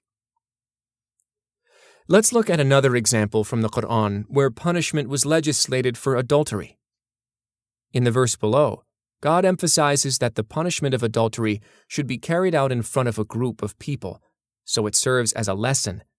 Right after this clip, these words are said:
and a reminder for anyone who may be fantasizing about such a sin.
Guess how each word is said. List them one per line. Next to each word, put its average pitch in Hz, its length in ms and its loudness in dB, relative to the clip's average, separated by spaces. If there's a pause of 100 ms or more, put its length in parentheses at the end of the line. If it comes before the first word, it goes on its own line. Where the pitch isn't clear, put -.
(120)
and 104 140 -8
a 104 60 -2
reminder 120 600 -2 (380)
for 139 160 -4
anyone 151 380 0
who 135 160 -2
may 131 200 0
be 117 200 -2
fantasizing 110 840 0
about 101 320 -8
such - 260 -4
a - 60 -10
sin. 101 380 -6